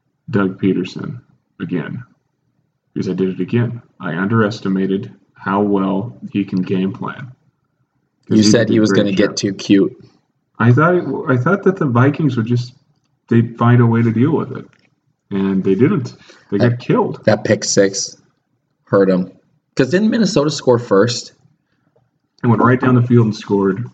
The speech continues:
Speaker 1: And, um, when that happened, you, you knew that things were gonna get bad.
Speaker 2: When Case Keen-, well, Case Keenum, you could just tell by his body language after he threw that pick six that the magic was wearing off a little
Speaker 1: Well,
Speaker 2: bit.
Speaker 1: his arm, his arm got hit. It was kind of a fluky play.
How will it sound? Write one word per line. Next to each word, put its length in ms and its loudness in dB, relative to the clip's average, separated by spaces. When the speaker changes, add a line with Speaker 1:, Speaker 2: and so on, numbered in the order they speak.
Speaker 1:
And, 500 -4
um, 560 -6
when 200 4
that 120 4
happened, 400 0
you, 160 -2
you 160 -2
knew 280 -2
that 240 -8
things 260 -2
were 100 -2
gonna 200 -6
get 200 -10
bad. 300 -16
Speaker 2:
When 260 4
Case 240 -2
Keen-, 200 0
well, 300 2
Case 300 0
Keenum, 280 2
you 60 0
could 100 0
just 120 -2
tell 100 4
by 120 0
his 100 -6
body 300 -2
language 380 -2
after 200 -2
he 80 -2
threw 180 -2
that 180 -2
pick 200 -8
six 260 -4
that 120 -2
the 80 2
magic 380 0
was 160 -2
wearing 340 -2
off 200 -8
a 40 -2
little 220 -2
Speaker 1:
Well, 100 6
Speaker 2:
bit. 60 2
Speaker 1:
his 80 0
arm, 200 2
his 220 -2
arm 240 2
got 200 0
hit. 220 2
It 60 0
was 140 0
kind 160 -2
of 80 -6
a 40 -12
fluky 340 0
play. 500 -6